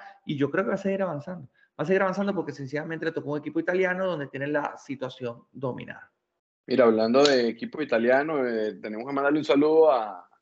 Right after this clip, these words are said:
Speaker 2: nuestro querido
Speaker 1: Ujú.
Speaker 2: Rafa Muñoz, ¿vale? ¿Ah?
Speaker 1: Coño,
Speaker 2: Fiel seguidor
Speaker 1: sí.
Speaker 2: de los equipos italianos en la Champions, eh,
Speaker 1: Ya dijo que su
Speaker 2: sufre.
Speaker 1: Juventus no iba, entonces que ahora le va el Milan. Pero bueno, está bien, se le respeta a Canilla Sexy.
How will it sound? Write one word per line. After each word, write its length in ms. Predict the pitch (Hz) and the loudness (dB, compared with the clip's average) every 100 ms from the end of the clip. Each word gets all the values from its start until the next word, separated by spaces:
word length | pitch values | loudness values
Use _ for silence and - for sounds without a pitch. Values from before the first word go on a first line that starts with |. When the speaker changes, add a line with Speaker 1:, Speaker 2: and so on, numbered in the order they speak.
| _ _ | _ _
Speaker 2:
nuestro 240 | 104 107 | -16 -10
querido 840 | 104 107 123 143 139 120 98 87 62 | -6 2 4 6 6 4 2 -2 -8
Speaker 1:
Ujú. 60 | - _ _ - _ _ _ | -14 _ _ -20 _ _ _
Speaker 2:
Rafa 360 | 139 143 139 | 2 2 2
Muñoz, 640 | 180 156 120 120 135 190 120 | 0 -2 -2 0 0 0 0
¿vale? 360 | 143 208 123 | -2 -2 -4
¿Ah? 400 | 120 196 233 233 _ _ _ _ _ _ _ _ _ | -4 -6 -8 -12 _ _ _ _ _ _ _ _ _
Speaker 1:
Coño, 260 | - 113 | -12 -4
Speaker 2:
Fiel 220 | 151 156 165 | -2 -2 -4
seguidor 380 | 208 160 151 160 | -4 0 2 2
Speaker 1:
sí. 60 | |
Speaker 2:
de 60 | 180 | 2
los 120 | 165 | 0
equipos 380 | 131 139 175 175 | -2 -8 -4 -2
italianos 340 | 139 123 135 | -2 -2 -4
en 80 | 165 | -4
la 140 | 123 | -6
Champions, 1120 | - 135 165 170 147 127 117 110 107 104 95 - | -4 0 0 0 -2 -4 -4 -8 -12 -14 -14 -10
eh, 300 | 107 107 104 | -6 -4 2
Speaker 1:
Ya 140 | 139 160 | 4 8
dijo 240 | 175 202 | 10 8
que 80 | 196 | 8
su 100 | 190 | 8
Speaker 2:
sufre. 140 | 170 | 8
Speaker 1:
Juventus 420 | 165 170 151 123 | 8 8 8 6
no 160 | 208 214 | 4 4
iba, 300 | 233 247 240 | 4 4 4
entonces 340 | 220 196 196 | 2 -2 -2
que 60 | 202 | 0
ahora 140 | 180 190 | 2 4
le 100 | 165 | 2
va 120 | 175 | 0
el 100 | 175 | -2
Milan. 460 | 165 151 117 110 123 | -4 -4 -4 -6 -6
Pero 160 | 120 | -4
bueno, 240 | 147 147 117 | -2 -4 -4
está 160 | 143 | -4
bien, 380 | 143 151 135 110 | -2 0 -2 -4
se 100 | 120 | -8
le 80 | 113 | -8
respeta 640 | 123 117 127 123 120 135 | -8 -8 -6 -4 -6 -10
a 40 | |
Canilla 340 | 123 120 117 117 | -8 -8 -6 -6
Sexy. 520 | 139 120 - 107 98 | -4 -6 -8 -16 -18